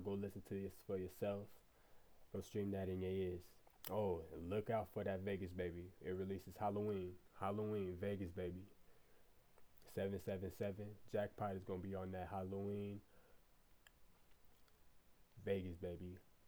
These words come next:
project. So look out for it. Look out for it. <clears throat> So let's, um, end this show with a good night, and then y'all enjoy y'all weekday.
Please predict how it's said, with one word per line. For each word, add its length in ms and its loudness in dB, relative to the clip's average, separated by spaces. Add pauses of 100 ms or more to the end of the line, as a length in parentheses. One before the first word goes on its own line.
(160)
project. 460 -4 (340)
So 80 -2
look 260 -2
out 200 -4
for 140 -2
it. 120 -12 (1080)
Look 260 -2
out 220 -6
for 100 -6 (800)
it. 400 4
<clears throat> 60 -16 (1200)
So 100 2
let's, 240 4
um, 300 4 (1080)
end 160 6
this 160 2
show 300 6 (420)
with 140 2
a 40 0
good 200 2
night, 320 4 (840)
and 140 0
then 120 4
y'all 220 4
enjoy 340 4
y'all 240 4
weekday. 520 2